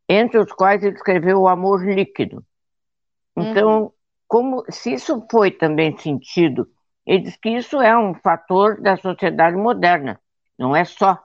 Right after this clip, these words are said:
Speaker 1: da pandemia. Que as pessoas, antes da pandemia e tal,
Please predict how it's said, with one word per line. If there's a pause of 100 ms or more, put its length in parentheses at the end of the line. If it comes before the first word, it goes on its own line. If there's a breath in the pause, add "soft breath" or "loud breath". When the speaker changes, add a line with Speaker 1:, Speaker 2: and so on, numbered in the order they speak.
Speaker 1:
da
pandemia. (580)
Que
as
pessoas, (360)
antes
da
pandemia
e
tal,